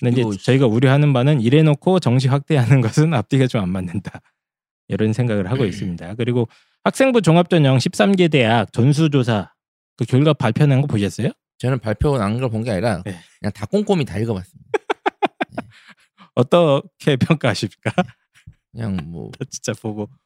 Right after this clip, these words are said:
Speaker 1: 황당해가지고.
Speaker 2: 재밌었습니다.
Speaker 1: 뭐가 재밌어요?
Speaker 2: 네.
Speaker 1: 일단 어떻게, 어떻습니까? 결과에 대해서 좀 평가를 좀 해주시죠.
Speaker 2: 문제가 없다는 게 결론이잖아요.
Speaker 1: 그쵸.
Speaker 2: 네.
Speaker 1: 사실상 그거 보면
Speaker 2: 결론은 문제 없는 거잖아요.
Speaker 1: 학생부 종합전형이 아주 정상적으로 잘 운영되고
Speaker 2: 어.
Speaker 1: 있었어요.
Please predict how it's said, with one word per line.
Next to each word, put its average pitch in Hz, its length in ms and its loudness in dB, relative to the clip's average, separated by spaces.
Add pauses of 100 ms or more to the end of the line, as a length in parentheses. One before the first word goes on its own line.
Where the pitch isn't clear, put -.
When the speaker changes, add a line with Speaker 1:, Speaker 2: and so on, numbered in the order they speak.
(200)
Speaker 1:
황당해가지고. 135 580 0
Speaker 2:
재밌었습니다. 95 200 -12 (320)
Speaker 1:
뭐가 131 180 0
재밌어요? 110 500 -2 (280)
Speaker 2:
네. - 60 -20 (800)
Speaker 1:
일단 165 720 2 (100)
어떻게, - 520 -6
어떻습니까? 135 640 -2 (140)
결과에 127 400 2
대해서 117 260 -2 (160)
좀 117 180 -4
평가를 165 400 -2
좀 123 140 -4
해주시죠. 127 320 -4
Speaker 2:
문제가 147 320 0
없다는 113 560 -2
게 101 80 -2
결론이잖아요. 92 640 -2 (1300)
Speaker 1:
그쵸. 104 400 -10 (160)
Speaker 2:
네. - 120 -20
Speaker 1:
사실상 196 380 2
그거 147 300 0
보면 123 420 0
Speaker 2:
결론은 143 280 2
문제 135 160 2
없는 127 260 2
거잖아요. 113 180 0
Speaker 1:
학생부 233 260 2
종합전형이 175 540 2
아주 175 240 -2
정상적으로 170 580 4
잘 147 180 -2
운영되고 131 440 2
Speaker 2:
어. 156 40 2
Speaker 1:
있었어요. 101 520 0